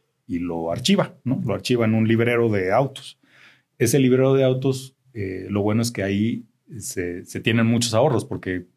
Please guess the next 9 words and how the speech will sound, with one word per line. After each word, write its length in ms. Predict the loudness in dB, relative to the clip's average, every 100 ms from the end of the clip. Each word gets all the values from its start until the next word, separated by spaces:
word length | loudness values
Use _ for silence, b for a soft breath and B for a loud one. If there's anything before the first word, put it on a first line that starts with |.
| _
pues, 240 | -14 -12 -10
el, 380 | -10 -10 -14 b b b b b -6
como 260 | -2 0
lo 100 | 0
estaciona 420 | 0 -2 0 2 4
un 120 | 4
robot, 400 | 4 4 2 -2 -6
¿no? 340 | -2 -2 -4 -12 _ _
No, 220 | -2 0